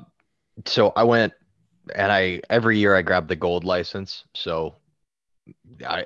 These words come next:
I've got the, the W M A and I've,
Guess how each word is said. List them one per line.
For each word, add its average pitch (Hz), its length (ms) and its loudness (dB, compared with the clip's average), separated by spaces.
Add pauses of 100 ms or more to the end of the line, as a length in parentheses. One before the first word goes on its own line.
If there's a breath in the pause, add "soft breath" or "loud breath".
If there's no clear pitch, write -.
I've 82 160 -10
got 85 220 -2
the, 85 160 -8 (160)
the 101 100 -4
W 90 380 -4
M 87 120 -8
A 85 320 -2
and 78 300 -8 (160)
I've, 78 200 -12